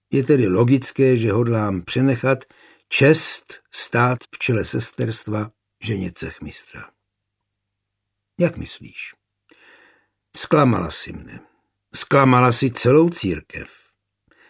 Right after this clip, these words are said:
Zmíním se o tvé zradě bratrům ze svatovícké kapituly. To je tvůj vděk za všechno, co pro tebe církev udělala? Můžeš jít.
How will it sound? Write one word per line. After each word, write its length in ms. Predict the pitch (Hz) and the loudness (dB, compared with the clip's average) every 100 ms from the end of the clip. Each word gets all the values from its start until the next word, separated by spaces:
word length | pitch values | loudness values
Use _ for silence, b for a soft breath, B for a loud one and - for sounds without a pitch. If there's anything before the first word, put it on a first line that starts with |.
| b | b
Zmíním 720 | 95 - 110 135 139 143 156 151 | -10 -2 4 6 8 8 6 2
se 260 | - 156 | 2 0
o 120 | 151 | 0
tvé 360 | 139 131 135 131 | -2 0 2 2
zradě 500 | 95 104 120 117 120 | 2 2 4 4 2
bratrům 840 | 104 117 117 131 135 139 139 143 | 2 -2 -2 0 2 4 2 -2
ze 160 | 120 131 | -2 -2
svatovícké 840 | 123 113 110 117 110 110 - 110 | -2 -6 -4 -2 -4 -6 -8 -6
kapituly. 640 | 110 - - - - - - _ _ _ _ _ _ _ _ | -6 -8 -14 -18 -14 -14 -14 _ _ _ _ _ _ _ _
To 100 | - | -2
je 180 | 110 87 | -2 -2
tvůj 280 | - 78 | -10 -10
vděk 380 | 73 - - - - - | -12 -8 -4 -4 -6 -10
za 120 | 92 | -10
všechno, 520 | - 123 - 117 117 - _ _ | -6 -6 -4 -4 -4 -6 _ _
co 180 | - 80 | -12 -10
pro 200 | - 110 | -4 -4
tebe 300 | - 98 90 | -2 -6 -8
církev 560 | - - 95 92 98 - - | -8 -6 -6 -6 -12 -12 -10
udělala? 520 | 78 107 135 131 123 - _ _ _ _ _ _ B B B B B B B | -8 -6 -8 -8 -12 -18 _ _ _ _ _ _ B B B B B B B
Můžeš 380 | 165 110 - - | 0 2 0 -4
jít. 280 | 98 90 - | -6 -12 -14